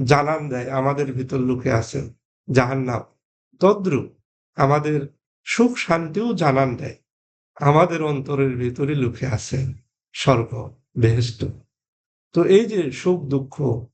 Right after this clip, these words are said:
দুঃখ কষ্ট বা সুখ শান্তি, এগুলো আসলে কি? এগুলো ওই যে জান্নাত জাহান্নামের একটা সিম্পটম, একটা আলামত। যখন আমরা দুঃখ পাই, বুঝতে হবে যে কি, নিজের ভিতর,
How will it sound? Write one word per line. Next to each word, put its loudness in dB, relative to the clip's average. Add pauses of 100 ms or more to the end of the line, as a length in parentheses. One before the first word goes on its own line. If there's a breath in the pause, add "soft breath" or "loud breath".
(100)
দুঃখ 4
কষ্ট -2
বা -2
সুখ -4
শান্তি, -2 (500)
এগুলো 4
আসলে -4
কি? -6 (1300)
এগুলো 2
ওই 0
যে -4 (440)
জান্নাত 0
জাহান্নামের -2
একটা -4 (340)
সিম্পটম, 2 (360)
একটা 2
আলামত। 2 (840)
যখন 4
আমরা 0
দুঃখ -2
পাই, -2 (540)
বুঝতে 4
হবে 4
যে -4
কি, -6
নিজের 4
ভিতর, 0